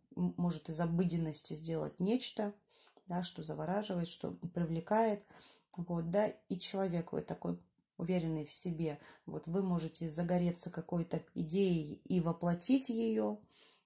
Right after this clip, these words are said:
Вот, вы стараетесь ни на кого не оглядываться. Если вы чем-то загорелись, то делайте это сами. А, данная чакра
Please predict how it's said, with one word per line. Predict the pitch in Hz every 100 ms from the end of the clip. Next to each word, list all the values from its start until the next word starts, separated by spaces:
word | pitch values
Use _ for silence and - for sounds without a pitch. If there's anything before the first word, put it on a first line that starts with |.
| -
Вот, | 180 175 165 170
вы | 180
стараетесь | 180 175 175 165 - 165 175
ни | 175
на | 165
кого | 170 165 165
не | 170 160
оглядываться. | 156 156 220 277 269 240 -
Если | 208 214 202 196
вы | 190
чем-то | 185 180 175
загорелись, | 170 175 180 175 165 170
то | 170
делайте | 170 175 165 - 180 - - _ _
это | 170 170
сами. | 175 180 165 156 156 _ _ _ _ _ _ _ - _ - - - - _ _ _ _ _ _
А, | - 175 170
данная | 175 220 208
чакра | - 208 202 180